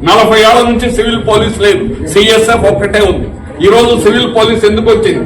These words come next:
ఎందుకు ఈ రోజు సివిల్ పోలీస్ ఈ రోజు మొత్తం ఉద్యమాన్ని అణచాలని ఎందుకు ప్రయత్నం చేస్తారు?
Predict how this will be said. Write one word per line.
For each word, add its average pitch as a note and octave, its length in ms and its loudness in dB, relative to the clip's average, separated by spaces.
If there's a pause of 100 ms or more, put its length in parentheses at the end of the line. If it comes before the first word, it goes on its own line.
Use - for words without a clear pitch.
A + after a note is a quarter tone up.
(440)
ఎందుకు A3 240 0 (100)
ఈ A3 80 2
రోజు A#3 180 2 (120)
సివిల్ A#3 320 0
పోలీస్ A3+ 380 0
ఈ - 80 4
రోజు A3 180 4 (420)
మొత్తం A#3 300 2 (480)
ఉద్యమాన్ని A#3 440 4
అణచాలని G#3+ 520 2
ఎందుకు A3+ 260 2
ప్రయత్నం G#3 360 2
చేస్తారు? G3+ 380 0